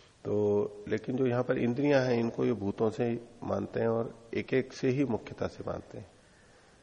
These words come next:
और जैसे गोलक हमें दिखाई देते हैं, जो शरीर का ही भाग है, जैसे कि कान हमारे को दिखाई देगा, कान बाहर का भाग है, अंदर का भाग है, नासिका है, जिह्वा है, त्वचा है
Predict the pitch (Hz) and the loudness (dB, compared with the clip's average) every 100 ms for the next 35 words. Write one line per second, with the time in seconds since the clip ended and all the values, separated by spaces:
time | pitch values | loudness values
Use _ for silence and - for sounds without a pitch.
0 | - - - - - 87 113 - 120 95 | -20 -20 -20 -14 -10 -4 -2 0 0 4
1 | 117 147 143 131 131 107 117 107 95 92 | 6 6 6 4 4 2 0 0 0 -2
2 | - 95 95 - 110 104 127 131 123 127 | -2 -6 -6 -2 -2 2 4 4 4 4
3 | 107 95 92 95 90 101 117 123 - 117 | 2 2 0 0 -2 -4 -2 -2 2 4
4 | 120 113 107 98 104 104 95 - 90 87 | 4 4 2 2 0 -4 -6 -4 -6 -6
5 | 95 104 - - 104 101 98 110 117 104 | -8 -12 -2 0 2 2 2 2 4 4
6 | 104 104 101 104 98 98 - 101 104 95 | 4 4 2 2 0 0 -2 0 -2 -2
7 | 98 95 95 - - - - - - - | -4 -4 -4 -8 -18 -20 -20 -20 -20 -20
8 | - - - - - _ - 101 101 - | -20 -20 -20 -20 -20 _ -8 -2 0 -2
9 | - 104 92 92 95 131 - - - - | -2 0 0 -2 -4 -8 -18 -20 -20 -16
10 | 87 - 95 101 98 95 92 107 127 - | -10 -6 -2 0 0 -2 -4 -6 -12 -20
11 | - - - - - - _ _ _ _ | -20 -20 -20 -20 -20 -20 _ _ _ _
12 | 101 - 107 95 92 90 101 | -6 0 2 2 0 -4 -6